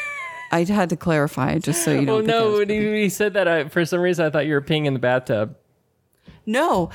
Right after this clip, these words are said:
Speaker 2: but I looked in the bathtub and it's full of soapy water, and I'm like,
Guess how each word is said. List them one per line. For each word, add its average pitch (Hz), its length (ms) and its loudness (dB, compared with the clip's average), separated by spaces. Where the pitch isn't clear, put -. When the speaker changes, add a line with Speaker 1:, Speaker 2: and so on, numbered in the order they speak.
Speaker 2:
but 214 140 0
I 202 160 2
looked 175 440 0
in 262 120 2
the 262 100 0
bathtub 277 680 0
and 226 100 2
it's 214 160 -2
full 240 420 0
of 185 140 2
soapy 208 640 -2
water, 151 720 0
and 185 120 2
I'm 202 140 0
like, 185 180 -2